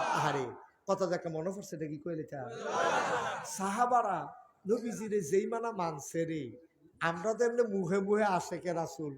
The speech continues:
বারোই রবিউল আউয়াল এলে জশ্নে জুলুস বার কইরা, মিছিল বার কইরা, কতক্ষণে ফাড়াফাড়ি কইরা, বেড়া বেড়ি সুন্নাহ মোতাবেক, এটারে কয় আশেকে রাসূল, ঠিক কিনা কয়? আপনি কাজ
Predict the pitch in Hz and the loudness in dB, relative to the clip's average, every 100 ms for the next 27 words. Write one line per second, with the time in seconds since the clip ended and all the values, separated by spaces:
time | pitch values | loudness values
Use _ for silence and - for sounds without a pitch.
0 | - _ _ - 156 156 160 160 165 151 | -12 _ _ -2 2 4 4 2 0 0
1 | 175 175 156 151 151 151 131 151 - 160 | 0 2 2 0 0 -2 -2 -4 -6 -8
2 | 156 143 147 151 143 143 147 143 160 147 | -8 -6 -6 -6 -8 -6 -6 -6 -6 -4
3 | 147 147 - 151 143 147 135 156 143 131 | -4 -6 -8 -8 -6 -8 -8 -6 -6 -6
4 | - _ _ - 165 - 147 147 156 147 | -12 _ _ -2 -2 -2 -4 -2 -2 -2
5 | 143 147 147 151 143 135 143 147 139 143 | -4 -4 -6 -4 -4 -2 -4 -2 -4 -4
6 | 147 - 185 175 202 247 196 170 165 147 | -6 6 8 12 12 12 12 12 12 12
7 | 135 - - - 160 175 170 165 156 - | 10 6 6 12 12 12 12 12 12 12
8 | 165 - 147 156 123 120 - 135 120 123 | 12 12 8 8 8 6 8 8 12 12
9 | 220 - 175 135 - - - 370 392 - | 12 12 12 12 10 12 12 12 12 12
10 | - - - - - - - _ _ _ | 12 12 12 12 6 2 -6 _ _ _
11 | _ _ _ _ 143 147 - 190 | _ _ _ _ -18 -14 -4 -2